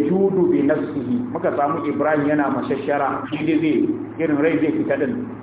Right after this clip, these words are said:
Muka same shi haka. Yace, "Fa ja'alat ayna Rasulillahi sallallahu alaihi wasallam tazrifan." Yace kawai sai ga idanun manzon Allah sallallahu alaihi wasallam suna zubar da hawaye.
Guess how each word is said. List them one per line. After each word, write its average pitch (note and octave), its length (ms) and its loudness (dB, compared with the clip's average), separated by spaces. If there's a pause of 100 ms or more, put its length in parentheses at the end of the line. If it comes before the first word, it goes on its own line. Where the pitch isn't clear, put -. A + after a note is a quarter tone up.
(680)
Muka F3 240 0
same C3+ 320 0
shi C3 40 0
haka. A#2 260 -2 (880)
Yace, D3 320 2
"Fa C#3 160 2
ja'alat D#3 500 2 (220)
ayna E3+ 340 4 (140)
Rasulillahi C#3 1120 0
sallallahu C3 320 0
alaihi B2 100 -2
wasallam B2 220 -2
tazrifan." A#2 420 -2 (840)
Yace D3 240 0
kawai D3+ 240 2
sai D#3 160 0
ga C#3 160 4
idanun D3 420 2
manzon B2+ 320 0
Allah C3+ 220 0
sallallahu B2 320 0
alaihi A#2+ 100 0
wasallam B2 220 -2
suna A#2 80 0
zubar B2 240 2
da A2+ 100 -2
hawaye. G2+ 320 -2